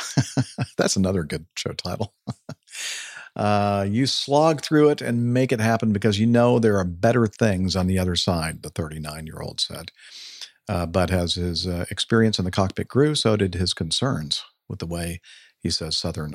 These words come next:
operates. And, uh, let's see, he said that, uh, he saw pilots with only limited experience being pressured to fly in poor weather so that the flights wouldn't be held up. He saw managers discouraging pilots from flagging maintenance issues that could have taken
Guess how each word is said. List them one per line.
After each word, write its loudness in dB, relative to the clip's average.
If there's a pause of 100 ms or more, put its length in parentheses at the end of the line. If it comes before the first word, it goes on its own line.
operates. -8 (720)
And, -2
uh, -6
let's -8
see, -6
he -2
said 2
that, 0
uh, -4
he 2
saw 4
pilots 4
with 2
only 4
limited 4
experience 2
being 0
pressured 2
to 4
fly 4
in 0
poor 4
weather 0 (500)
so 4
that 0
the -10
flights 4
wouldn't 2
be 2
held 0
up. -2 (280)
He 2
saw 4
managers 4
discouraging 2
pilots 4
from 0
flagging 4
maintenance 2
issues 0
that -2
could 2
have 0
taken 2